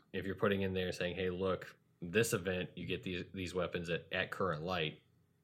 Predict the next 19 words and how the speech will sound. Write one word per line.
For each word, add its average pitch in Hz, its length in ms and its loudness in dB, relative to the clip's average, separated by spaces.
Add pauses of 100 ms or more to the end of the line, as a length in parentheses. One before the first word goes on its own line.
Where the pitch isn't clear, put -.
(180)
and 80 160 -2
they're 76 160 -4
not 80 300 -2
taking 87 320 -4
it 82 100 -2
off 82 180 -2
the 78 100 -2
altars, 80 400 -2
that 73 140 0
kind 87 180 0
of, 78 200 -2 (160)
it, 87 280 -2
it 92 160 -4 (760)
defeats 101 360 -2
the - 80 -6
point, 98 260 -2
it 95 260 -2
completely 98 380 -2
de-, 80 80 -10